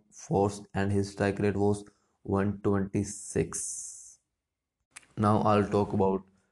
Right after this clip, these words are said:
bowling unit of India team. Deepak Chahar bowled ten overs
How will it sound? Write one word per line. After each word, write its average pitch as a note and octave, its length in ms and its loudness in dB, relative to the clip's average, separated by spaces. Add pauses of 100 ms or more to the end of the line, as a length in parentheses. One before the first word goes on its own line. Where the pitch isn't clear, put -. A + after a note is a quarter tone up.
(200)
bowling G2 380 4
unit F#2+ 300 0
of F#2 300 -4 (440)
India F#3+ 360 2
team. - 300 -8 (240)
Deepak A2+ 460 -2
Chahar G2+ 420 2
bowled G2 540 2
ten G2+ 240 2
overs G2+ 400 2